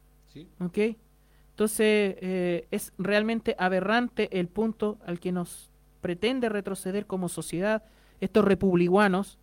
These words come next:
Speaker 2: estos, eh, cavernícolas, que realmente, eh, es una, una tremenda amenaza. Y aunque, bueno, tú dices de que nosotros como, como hombres no tenemos ninguna injerencia,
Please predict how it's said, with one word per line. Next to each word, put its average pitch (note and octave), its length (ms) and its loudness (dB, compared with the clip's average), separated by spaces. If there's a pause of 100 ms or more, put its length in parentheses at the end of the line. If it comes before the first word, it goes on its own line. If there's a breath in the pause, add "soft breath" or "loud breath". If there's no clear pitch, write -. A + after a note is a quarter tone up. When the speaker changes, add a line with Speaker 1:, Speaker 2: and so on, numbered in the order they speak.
(500 soft breath)
Speaker 2:
estos, F3+ 560 2 (160)
eh, D3+ 360 -10 (400)
cavernícolas, F#3+ 840 2 (1300)
que D#3+ 680 -2
realmente, G3 800 0 (680 soft breath)
eh, D#3 760 2 (760)
es - 240 -4
una, F#3 340 0
una F3 200 -2
tremenda G3+ 440 -2
amenaza. A3 340 -2
Y F#3 60 0
aunque, F#3 200 -2
bueno, F#3 400 -2
tú G3+ 140 -2
dices G#3+ 260 -2
de F#3 100 -4
que F3 120 -6
nosotros G3 360 -6
como, F3 440 -6
como D3+ 640 -6
hombres F#3 360 -4
no D3+ 120 -6
tenemos D#3+ 400 -6
ninguna D3 300 -6
injerencia, F#3+ 600 -8